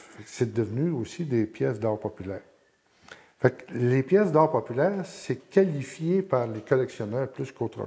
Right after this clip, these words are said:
chose. Le mobilier, dans, selon les décors,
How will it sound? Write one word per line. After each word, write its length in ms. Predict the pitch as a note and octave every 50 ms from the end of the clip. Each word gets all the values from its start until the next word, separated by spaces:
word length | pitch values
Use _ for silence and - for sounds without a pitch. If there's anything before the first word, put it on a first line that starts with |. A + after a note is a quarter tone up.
| F#2 -
chose. 100 | A#2 - - _ _ _ _ _ _ _ - - - - _ _ -
Le 100 | B2+ B2
mobilier, 880 | A#2+ C3+ E3+ F#3+ E3+ F3+ E3 D#3 D#3 D#3 D#3+ E3+ F3+ F3 D3 B2 - -
dans, 480 | A#2 A#2 A#2 C3+ C3+ C3+ B2 A2+ A2+ A2+
selon 520 | - - - - - A#2+ A#2 A#2+ B2 C3 B2+
les 140 | A#2+ A2 G#2
décors, 760 | - - A2 G#2 - - C#3+ F3 - - - - - -